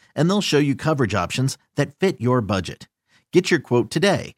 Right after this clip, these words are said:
at progressive dot com to join the over twenty-eight million drivers who trust Progressive. Progressive Casualty Insurance Company and Affiliates. Price and coverage match limited by state law.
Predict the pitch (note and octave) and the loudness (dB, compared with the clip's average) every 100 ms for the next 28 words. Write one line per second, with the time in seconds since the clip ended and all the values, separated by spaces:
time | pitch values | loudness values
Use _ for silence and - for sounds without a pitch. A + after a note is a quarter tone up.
0 | _ B2 B2+ C3+ C3+ D#3+ A2+ G#2 G2 - | _ 0 2 2 2 0 0 0 -2 0
1 | D3 G2 G#2 G#2+ A2+ A2 G#2 A#2 F#2+ - | 0 2 0 -2 0 0 0 -2 -4 -8
2 | - D3 D#3+ D#3+ C#3 D3 D3+ C#3+ D#3+ B2 | -4 -2 0 0 0 0 0 0 0 0
3 | A2 A#2 F#2 - G#2+ A2 - A2+ F2 - | -2 -2 -8 -6 -4 -4 -6 -2 -2 -4
4 | D#2+ - _ _ - - B2 A#2 D#3 C3+ | -12 -16 _ _ -20 -2 2 2 2 -2
5 | - C3+ C#3+ C#3+ B2 G#2 C#3+ C#3 - G2 | 0 0 0 0 0 -2 -2 -4 -4 -4
6 | A2 A#2 B2 C#3 C#3+ A#2 - - _ _ | -2 -2 -2 -2 -2 -2 -6 -10 _ _
7 | _ - D3+ F3 - F#2+ C3+ C3+ F#2 - | _ -2 0 0 -2 -2 -2 -2 -4 -4
8 | E2+ F#2+ - G2+ C#3+ G#2+ F2 E2 D#2+ - | -6 -6 -6 -4 -2 -2 -4 -6 -8 -8
9 | - G2 A2+ G#2+ E2+ C#2+ - | -8 -8 -6 -6 -8 -10 -16